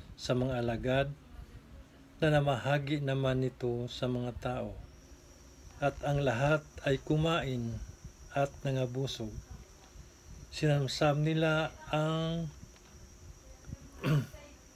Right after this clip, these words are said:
nila ang mga natitirang para-,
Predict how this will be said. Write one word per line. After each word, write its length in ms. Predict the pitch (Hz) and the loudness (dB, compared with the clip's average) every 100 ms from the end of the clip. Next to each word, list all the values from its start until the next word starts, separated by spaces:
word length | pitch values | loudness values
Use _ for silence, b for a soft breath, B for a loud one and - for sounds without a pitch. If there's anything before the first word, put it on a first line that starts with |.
| - - - - 147 | -20 -18 -20 -2 4
nila 240 | 147 156 | 6 6
ang 160 | 151 147 | 4 2
mga 560 | 147 151 151 151 147 - - - - | 4 4 2 0 -4 -10 -16 -16 -4
natitirang 800 | 143 156 147 151 147 151 156 156 | -2 0 2 2 4 4 2 0
para-, 400 | - 151 151 147 | 2 4 2 0